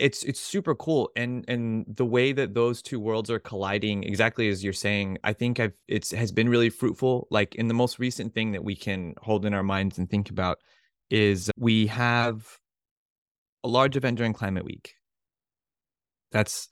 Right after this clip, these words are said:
the second to last week of September every year in New York City. It's the largest Climate Week on the planet. Happens at the same time as the United Nations General Assembly.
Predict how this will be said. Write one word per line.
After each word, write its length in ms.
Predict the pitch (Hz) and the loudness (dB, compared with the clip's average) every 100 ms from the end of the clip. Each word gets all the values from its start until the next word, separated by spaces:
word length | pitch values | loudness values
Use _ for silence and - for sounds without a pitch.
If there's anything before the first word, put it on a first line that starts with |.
| - | 0
the 100 | 104 | 2
second 260 | - 117 | 2 2
to 100 | 113 | 2
last 260 | 107 104 - | 0 0 2
week 220 | 107 98 | 2 2
of 80 | 104 | 0
September 380 | 101 - 92 90 | -2 -2 0 0
every 220 | 87 90 | 0 0
year 180 | 85 82 | 0 -2
in 80 | 82 | -2
New 80 | |
York 160 | 80 82 | -4 -6
City. 200 | - 80 | -6 -4
It's 100 | 78 | 0
the 80 | 104 | 2
largest 240 | 104 98 | 4 2
Climate 240 | - 98 92 | 0 0 2
Week 120 | 92 | 0
on 60 | 90 | -2
the 60 | 82 | -2
planet. 300 | - 60 - - _ _ _ _ _ _ _ _ _ _ _ _ _ _ _ | -6 -8 -12 -20 _ _ _ _ _ _ _ _ _ _ _ _ _ _ _
Happens 340 | - 113 117 110 | -2 2 4 2
at 80 | 107 | 2
the 60 | |
same 160 | - 117 | 4 6
time 240 | 110 107 | 6 4
as 80 | 98 | 4
the 80 | 101 | 4
United 280 | 101 95 87 | 4 2 2
Nations 320 | 95 110 95 | 0 -2 -4
General 300 | 95 90 80 | -2 -2 -4
Assembly. 460 | - 60 69 - | -4 -8 -8 -12